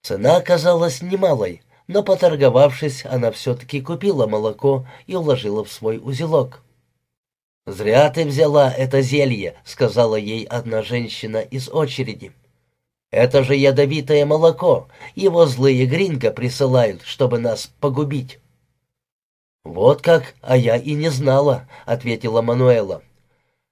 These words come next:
В Кавиньясе она часто покупала сухое молоко.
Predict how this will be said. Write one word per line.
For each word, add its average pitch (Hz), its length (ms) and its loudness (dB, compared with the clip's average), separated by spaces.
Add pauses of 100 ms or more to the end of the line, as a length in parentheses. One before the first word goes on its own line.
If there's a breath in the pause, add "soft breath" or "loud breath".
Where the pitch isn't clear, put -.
(380)
В - 40 -20
Кавиньясе 175 800 2 (680 loud breath)
она 185 240 2
часто 175 400 2
покупала 107 560 -4
сухое 107 460 -4
молоко. 120 500 -2